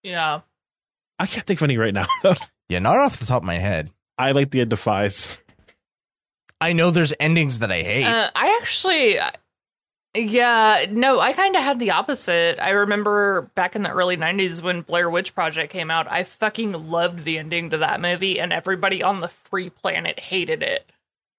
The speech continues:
Speaker 1: And to this day, I'm just like, "No, you legitimately cannot pick out a better,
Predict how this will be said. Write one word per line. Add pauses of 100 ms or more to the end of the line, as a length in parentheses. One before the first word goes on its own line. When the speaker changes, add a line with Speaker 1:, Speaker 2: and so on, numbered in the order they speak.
(200)
Speaker 1:
And
to
this
day,
I'm
just
like,
"No,
you
legitimately
cannot
pick
out
a
better,